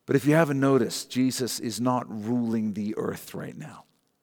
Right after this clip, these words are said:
He's not running the show right now. And so we still have to deal many times with our physical issues,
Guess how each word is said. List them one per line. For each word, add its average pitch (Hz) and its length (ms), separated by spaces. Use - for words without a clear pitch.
He's 104 180
not 120 300
running 123 360
the 113 80
show 107 560
right 101 280
now. 95 400
And 113 120
so 135 180
we 127 120
still 147 260
have 131 180
to 110 80
deal 104 500
many 110 240
times 101 440
with 104 100
our 104 80
physical 120 540
issues, - 560